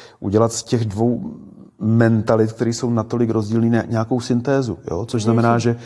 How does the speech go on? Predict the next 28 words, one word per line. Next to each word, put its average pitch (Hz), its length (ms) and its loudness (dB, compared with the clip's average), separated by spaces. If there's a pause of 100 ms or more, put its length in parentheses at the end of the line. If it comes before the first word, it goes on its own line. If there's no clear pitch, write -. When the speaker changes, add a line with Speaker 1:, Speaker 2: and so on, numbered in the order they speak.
(480)
Speaker 1:
eh, 95 340 0
že 110 160 0
já, 113 120 6
když 131 180 0
jsem 90 360 -2
v 87 160 -8
Nigérii 160 520 4
nebo 110 220 0
ve 104 120 2
styku - 300 -6
s - 80 -12
Nigerijci, 135 680 2 (400)
tak - 160 -4
se - 100 -4
chovám 117 380 2
jako 110 200 0
Nigériec, 85 720 0
jo? 120 200 2
A - 40 -2
chovám 101 360 0
se 98 120 -4
jako, 92 340 -6
jako, 92 300 -4
jako - 180 0
nigerijský 92 600 2
král 117 300 0
nebo 87 180 -4
nigerijský 90 520 -4